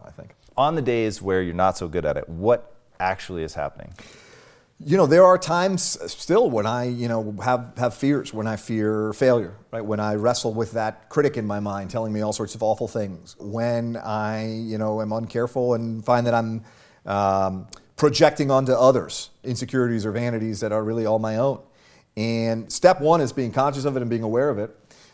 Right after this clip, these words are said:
Speaker 1: Uh, but that, that doesn't always mean it's super easy to overcome it. But I, I try, again, you know, to, to, I hold myself, uh, accountable above all else for, uh, my role in, in, in shaping, you know, the reality that I experience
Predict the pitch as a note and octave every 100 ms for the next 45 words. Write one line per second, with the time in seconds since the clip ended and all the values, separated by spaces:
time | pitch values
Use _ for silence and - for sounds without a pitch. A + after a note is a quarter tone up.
0 | - G2+ G2 G2 G2+ F#2+ A#2+ A#2+ A2+ -
1 | A#2+ B2 B2 C3+ C3 B2+ C#3 B2+ - C3
2 | C3 D3 C#3 C3 B2+ B2+ B2+ B2+ D3+ -
3 | G#2 - G#2+ A#2+ G#2+ A2+ A2 A#2 A2+ C#3+
4 | G2+ G#2+ A#2 F2+ F#2+ F#2+ F2 - F2+ -
5 | F#2 G#2+ G#2 D3 B2 G#2+ - G#2+ G2+ -
6 | - _ _ _ F#2 F2+ - G#2 B2+ G#3+
7 | F#2+ D#2+ A2+ _ - _ - G2 A#2+ G#2+
8 | G2+ G#2+ G2+ - - - B2+ A2+ A2 A2
9 | G#2+ G#2+ _ _ _ - - - - -
10 | G#2+ A#2+ C3 G2 F2+ C#3 _ _ _ _
11 | _ _ G#2 A2 G#2+ G#2 G2+ - G#2 G2+
12 | G2 G#2+ F#2+ - A2 G2 A#2 A#2+ A2+ G2+
13 | G#2+ - G2+ A2+ A#2+ A#2+ A2+ A2 G#2+ -
14 | A#2+ - -